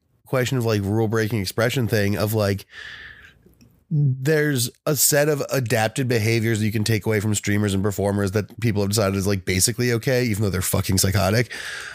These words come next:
Um, and, like, that's, like, the rules, right? Like, the, the wider the rule perimeter gets, the higher the stakes are to violating the rules. Do you know them? You know what I mean? Like, you're allowed to, to behave in all these crazy ways. Just don't do these other ones.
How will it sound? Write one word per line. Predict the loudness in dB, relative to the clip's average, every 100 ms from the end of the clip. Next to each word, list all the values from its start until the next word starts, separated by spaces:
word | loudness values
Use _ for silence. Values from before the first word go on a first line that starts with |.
| -20 -2
Um, | 0 0 0 -2 -6 -8 _ -20 -20 -20 -20 -20 -20 -20 _ -4
and, | -2 2
like, | 2 0 -4 -8
that's, | 0 2 2 0
like, | -2 0
the | -2
rules, | 0 2 2 0 0
right? | 0 2
Like, | 0 0
the, | 0 0 0
the | 0
wider | 2 0 0
the | 0
rule | 0 0 -2
perimeter | 0 0 0 0
gets, | 0 0 -2
the | -2 0
higher | 0 0
the | -2
stakes | 0 0 0
are | 0
to | 0
violating | 0 2 0 0
the | 0
rules. | 0 0 -2 -2
Do | -2
you |
know | 0
them? | -2 -2
You | -2
know | 0
what |
I |
mean? | 0 0 0
Like, | 0 0 -6 -16 -16 -14 -4
you're | 0
allowed | 2 0 0
to, | -4
to | -2
behave | 0 0 0
in |
all | 0 0 0
these | 0 -2
crazy | 0 0 0
ways. | 2 0 0 -4
Just | -2
don't | -2
do | 0
these | 0 0
other | 0 -2
ones. | -4 -6